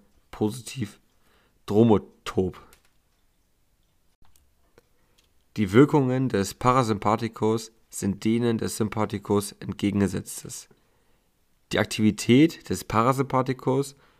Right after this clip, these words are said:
überwiegt hauptsächlich in ruhigeren Situationen, wie zum Beispiel im Schlaf. Er bewirkt eine Abnahme der Herzfrequenz, also negativ chronotop, und eine langsamere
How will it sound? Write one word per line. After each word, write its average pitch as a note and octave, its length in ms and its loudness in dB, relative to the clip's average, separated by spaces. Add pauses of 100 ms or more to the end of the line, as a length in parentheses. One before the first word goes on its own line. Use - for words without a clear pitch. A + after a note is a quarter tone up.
(180)
überwiegt G#2+ 520 2 (280)
hauptsächlich C3 1000 0 (240)
in G#2 180 0
ruhigeren A2+ 640 4
Situationen, G#2 840 0
wie G#2+ 140 -2
zum G2+ 180 -6
Beispiel G2 520 -2 (600)
im A2+ 140 -2
Schlaf. F2 420 -6 (1500)
Er A2 100 4
bewirkt G#2+ 460 2
eine G2+ 500 0
Abnahme A#2 540 2
der G2 180 0
Herzfrequenz, B2+ 960 -4
also F2+ 200 -6
negativ F#2 560 -6
chronotop, A2+ 600 -6 (1200)
und A2 200 2
eine G2+ 160 2
langsamere G#2+ 840 2